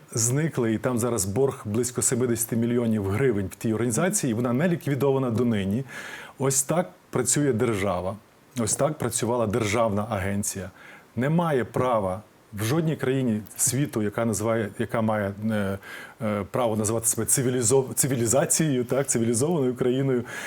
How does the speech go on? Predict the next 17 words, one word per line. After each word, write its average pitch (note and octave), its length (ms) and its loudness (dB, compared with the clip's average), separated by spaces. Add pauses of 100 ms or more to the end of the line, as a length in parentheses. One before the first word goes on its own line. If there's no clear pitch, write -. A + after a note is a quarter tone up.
(140)
яка B2 180 0
хоче B2+ 280 0
жити A#2 260 0
в A2+ 80 2
правовий A2+ 340 0
спосіб, C3+ 540 -2
там, G2 260 0
е, F#2+ 280 -2 (320)
враховуючи, G#2+ 840 -2
там, G2+ 180 -2
існування A2+ 420 0
якихось - 420 -4
європейських G#2 520 -2
директив B2 480 0 (640)
і A2+ 260 2
законів, B2 560 0 (480)
вона C#3 420 0